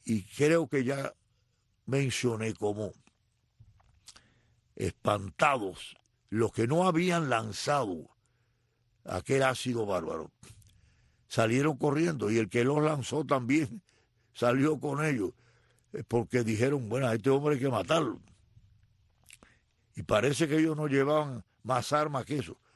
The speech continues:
y llevaban, eh, eh, un látigo con una bola en la, eh, en la punta, ¿no? Un, un caucho con la bola en lo, en la punta.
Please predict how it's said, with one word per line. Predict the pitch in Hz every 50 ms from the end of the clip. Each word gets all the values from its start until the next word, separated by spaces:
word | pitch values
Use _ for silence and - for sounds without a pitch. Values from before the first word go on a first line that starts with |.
| _ _ _ _ _ _ - _ - - - - - -
y | - 107 104
llevaban, | 95 101 101 101 98 117 135 139 139 135 135 135 135 - - - - _ _ -
eh, | - - - - - 123 - - - _ - - - _ _
eh, | - 120 131 - _ -
un | 131 147 147 143
látigo | 151 156 151 - - 143 127 117 123 120 98 - _ _ _ _ _ _ _ _ _ _ _ _ _ _ _ _ _
con | - 120 117 113 135
una | 147 147 143 131
bola | 120 131 143 143 139 127 120 107 101 95 92 95
en | 95 95 92
la, | 90 87 85 82 80 - - - - - - _ -
eh, | 117 - - _
en | - 110 107 98
la | 98 92
punta, | - - 151 156 135 101 - - 101
¿no? | 107 139 160 - - _ _ _ _ _ _ _ _ - - - - - - - - - _ _ _ _ - _ _ _ _ - - - - -
Un, | - 110 120 131 135 -
un | 131 135 135 101
caucho | - 160 170 160 139 117 - - - 92 - - - _ -
con | - 113 104 107 110
la | 110
bola | 107 120 147 151 147 143
en | 135 127
lo, | 113 104 - - - - - -
en | - 110 113
la | 107 104
punta. | - 117 113 101 76 - - -